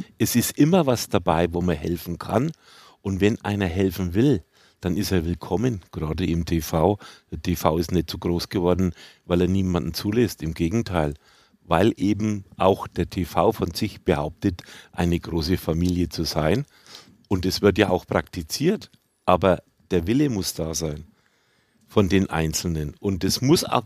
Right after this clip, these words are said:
und es funktioniert auch. Und es macht auch Spaß, wenn man dann sein Wissen, seine Erfahrung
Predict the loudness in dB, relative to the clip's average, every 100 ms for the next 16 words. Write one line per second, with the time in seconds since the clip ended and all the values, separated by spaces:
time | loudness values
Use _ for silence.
0 | -4 0 0 2 -2 -2 -2 2 2 2
1 | 0 0 -6 _ -20 -16 -16 -4 -4 2
2 | 0 0 -2 -2 -2 -4 -2 0 0 -2
3 | -4 -10 -16 -14 -14 _ 2 4 4 4
4 | 2 2 2 2 2 0 0 -2 0 0
5 | -2 0 2 2 0 -2 -4 -2 2 2
6 | 2 0